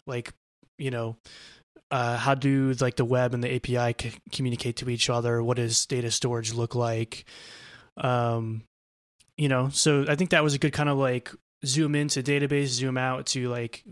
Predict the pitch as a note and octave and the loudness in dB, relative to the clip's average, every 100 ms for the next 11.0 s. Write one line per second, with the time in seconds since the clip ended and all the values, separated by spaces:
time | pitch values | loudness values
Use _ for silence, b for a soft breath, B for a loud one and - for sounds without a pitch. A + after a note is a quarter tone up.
0 | D3 C#3+ C3+ C3 B2+ B2 C3 C3 B2 B2 | -2 0 2 -2 -4 -4 -2 0 0 -2
1 | A2+ B2 C3+ - - - B2+ B2 A#2+ B | -4 -4 -4 -4 -8 -8 -6 -2 -4 B
2 | B - C#3 C#3+ C3+ C3 B2+ A#2+ - B | B 0 0 2 0 2 2 0 -4 B
3 | B C#3+ - F3+ E3+ C#3+ C3+ B2 C#3 C#3 | B -2 2 2 4 4 2 2 0 0
4 | C3+ A#2+ A#2+ C3+ C3 B2 B2 - A#2+ - | 0 0 2 2 2 0 -2 -2 -2 -2
5 | A#2 C3 B2+ B2 A#2+ A#2 B2 C3+ B2+ A#2 | -2 -4 -2 -4 -2 -2 -2 0 0 2
6 | A#2+ A#2+ B B B B B - C#3 C#3+ | 0 0 B B B B B 2 2 4
7 | F3+ G3 D#3 D3 C#3 D3 C#3 C#3+ C#3 C3+ | 4 4 2 2 4 2 2 2 2 4
8 | C3 A#2+ C#3 C3 C3 C3 A#2+ - C3 B2+ | 4 2 2 2 2 2 0 0 0 2
9 | A#2+ - C3 B2 A#2 C3 A#2+ A#2+ A2+ - | 2 2 0 0 0 0 0 -2 -2 0
10 | A#2 A#2+ A#2 A2+ - B2+ A2+ - F#2+ | 0 0 0 -2 -4 -4 -6 -8 -12